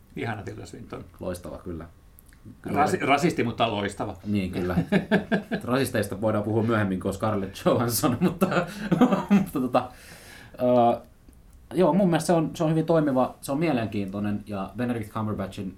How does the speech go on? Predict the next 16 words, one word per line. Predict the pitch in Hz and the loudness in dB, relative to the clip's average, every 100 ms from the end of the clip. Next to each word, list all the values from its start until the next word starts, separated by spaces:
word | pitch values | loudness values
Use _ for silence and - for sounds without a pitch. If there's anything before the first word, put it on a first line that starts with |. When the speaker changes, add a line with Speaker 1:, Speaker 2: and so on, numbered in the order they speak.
| - | -12
Speaker 2:
charmi | - 107 95 87 | -6 -4 -4 -6
on | 87 82 - - | -8 -10 -12 -12
ihan | 104 98 82 | -10 -8 -10
niin | 90 85 | -10 -10
kuin | 85 - - - - - - - | -10 -14 -16 -20 -20 -20 -20 -20
satasessa | - 107 98 80 69 - | -8 -6 -6 -10 -12 -14
siinä | 76 78 71 | -14 -14 -14
leffassa. | 67 - - - - - - - | -16 -18 -18 -18 -20 -20 -20 -20
Et | - | -10
vaikka | 104 107 | -6 -6
se | - | -4
on | 107 104 - | -4 -4 -10
se, | - 107 101 - | -8 -6 -6 -8
ö, | 104 101 98 - - - - - - - | -6 -6 -6 -10 -18 -16 -16 -16 -18 -18
Steven | - 127 120 107 | -4 0 2 0
onkin | 107 107 101 | 0 -2 -4